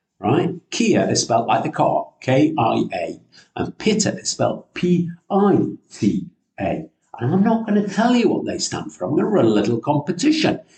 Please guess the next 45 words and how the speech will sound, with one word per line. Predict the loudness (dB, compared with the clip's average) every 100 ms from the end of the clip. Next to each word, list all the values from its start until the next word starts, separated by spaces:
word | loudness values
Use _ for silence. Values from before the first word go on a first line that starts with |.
| _ -2
I |
don't | 2
think | 2 2
it's | 0 -4
too | 0 2 2
tricky | 2 0 0 -4
to | -2 -2
work | -2 -4 -4
it |
out, | -2 -2 -2
particularly | -4 -2 0
when | 0 0
I | -2
explain | -4 -6 0 4 4 2
what, | 0 -4 _ _ -8
uh, | -6 -2
what | -2 -2
this | -2
category | -6 -8 -10 -4 -2
is | -2
about. | -4 -6 -8
And | -2
then | 2 2
next | 2 0 2
week, | 2 2 -2 -10 _ _
I'll | -2 -2 -2
let | -4 -2
you | 0
know. | 2 2
So | 2 2
you'll | 2
have | 2 0
to | 0
tune | 2 2 2
in | 2 2
for | 0
the | -2
next | -2 -4 -2
episode. | -2 0 0 0 -2 -8 _ -20 _ _ -4
Now, | 0 0 0 -6 _ _ _ _
just | -6 -4 -2
as | 0
a | 2
little | 0 -2 -2
clue | 0 2 0